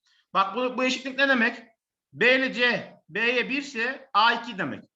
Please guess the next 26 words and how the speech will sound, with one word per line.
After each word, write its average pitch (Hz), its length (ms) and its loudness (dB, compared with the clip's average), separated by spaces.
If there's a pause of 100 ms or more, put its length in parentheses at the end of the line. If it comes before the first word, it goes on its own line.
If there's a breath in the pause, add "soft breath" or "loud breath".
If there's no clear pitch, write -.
(280)
O 196 100 -4
zaman 208 460 2
B 226 180 4
üçgense 240 840 0 (600)
C 233 220 2
de 233 300 2 (280)
ikizkenar 214 420 -4
üçgenden 202 380 -2
dolayı 147 320 -4
üçgen 131 280 -4
olur. 254 420 -2 (200)
Tepe 214 200 -4
açısı 262 640 -2
iki 208 200 -10
üçgen 180 280 -6
olur. 127 220 -6
Tamam 240 340 2
mı? 208 220 -4 (280)
Ben 208 220 0
biliyorum 254 280 0
üçgenin 240 260 -6
iç 247 100 -4
açıları 233 280 -2
toplamı 233 260 -6
kaç 254 220 -2
dereceydi? 226 600 -2